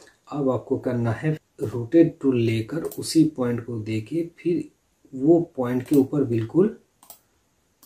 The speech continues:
लगा देना है। फिर move टूल लेकर थोड़ा सा point को आपको मिलाना है। move टूल लेकर इस जगह पे आपको end करना है, then control T, track line delete, ठीक है।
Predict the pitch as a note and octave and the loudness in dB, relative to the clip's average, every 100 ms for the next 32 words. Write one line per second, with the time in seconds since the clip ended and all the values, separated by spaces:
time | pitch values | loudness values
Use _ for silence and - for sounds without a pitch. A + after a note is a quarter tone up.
0 | - A#2 G#2+ A2 G#2 G#2+ G#2 G2+ A2+ G2+ | -6 -4 -2 -4 -4 -4 -6 -6 -6 -6
1 | - - E3 E3+ B2 C#3 D#3+ D3+ C#3 C3+ | -6 2 4 4 2 8 8 6 2 2
2 | A#2+ A#2 A#2 - B2+ C3 B2 B2+ A#2+ A#2 | 2 -4 -10 -2 0 0 -2 0 -2 -2
3 | - C3+ - G3+ G3 A2+ A2 A2+ A2+ A#2+ | -2 -2 0 0 2 2 2 2 0 -2
4 | F#3 - - B2 C3+ - C3+ A#2+ A2+ A2+ | -4 -6 -8 0 0 0 -6 -4 -4 -6
5 | E3+ G#3 - - C3+ A2+ A2+ G#2+ G#2 - | -8 -10 -6 0 0 -2 -10 -8 -10 -8
6 | F3 G#3+ _ _ - - - G#2+ _ C4 | -10 -10 _ _ -20 -20 -20 -20 _ -10
7 | C4+ B2+ G#2+ G#2 A2+ A2 G#2+ - G3+ - | -8 -6 -8 -6 -6 -4 -4 -4 -6 -6
8 | _ _ _ _ A#2 C3 F3+ - C3 A2 | _ _ _ _ -8 -4 -4 -4 -6 -4
9 | G#2 G2 - D#3+ G3 A3+ - _ _ - | -4 -6 -6 -2 -2 -2 -10 _ _ -20
10 | - _ _ _ _ - - _ - G#2+ | -20 _ _ _ _ -20 -20 _ -10 -10
11 | - G#2+ G#2 G#2+ C#3 G#3+ - - _ _ | -6 -6 -6 -2 2 2 0 -18 _ _
12 | _ _ _ _ _ _ _ _ _ - | _ _ _ _ _ _ _ _ _ -20
13 | - _ _ E3+ E3+ | -20 _ _ -2 0